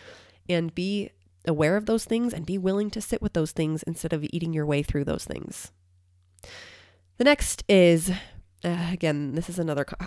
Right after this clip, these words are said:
all of these are just so common, and I, I, that's why I wrote this episode.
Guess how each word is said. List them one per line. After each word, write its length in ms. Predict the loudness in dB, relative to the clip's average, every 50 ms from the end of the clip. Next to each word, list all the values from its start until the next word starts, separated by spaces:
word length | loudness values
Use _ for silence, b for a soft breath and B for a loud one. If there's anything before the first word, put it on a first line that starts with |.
| -2 0
all 140 | 0 0
of 60 | 2 0
these 160 | 0 -2 -2
are 40 | -4
just 180 | -4 -6 -4
so 120 | -4 -4 -4
common, 360 | -2 -2 -2 0 0 0 -2
and 120 | -2 -2
I, 220 | -4 -4 -6 -6 -10 _ -6
I, 440 | -4 -4 -4 -4 -4 -6 -10 -12 -12 -12
that's 280 | -12 -12 -12 -16 -20 -10
why 240 | -8 -6 -4 -2 -2
I 180 | -2 -2 -4 -6 -8 -16 -18 -18 -8 -2
wrote 200 | 0 0 0 0
this 140 | -2 -2 -2
episode. 460 | -4 -4 -4 -4 -4 -4 -4 -6